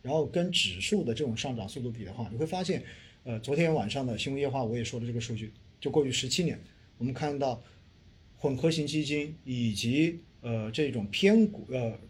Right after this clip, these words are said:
纯粹的股票型基金，实际上它的年化复合收益都超过了中证五百。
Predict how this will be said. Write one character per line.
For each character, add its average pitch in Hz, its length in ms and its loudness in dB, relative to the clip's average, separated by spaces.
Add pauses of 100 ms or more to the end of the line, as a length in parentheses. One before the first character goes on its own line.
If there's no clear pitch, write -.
(280)
纯 147 240 0
粹 220 140 8
的 151 100 8
股 127 160 -2
票 151 280 4
型 117 180 2
基 123 140 0
金， 117 180 0 (140)
实 - 100 -4
际 180 60 2
上 190 100 4
它 156 100 -2
的 139 100 -2
年 117 200 0
化 147 160 0
复 147 160 -2
合 135 80 0
收 139 180 2
益 131 80 -2
都 160 160 0
超 156 180 -4
过 135 100 -2
了 113 80 -2
中 120 160 -4
证 120 80 -2
五 107 120 -2
百。 110 160 -10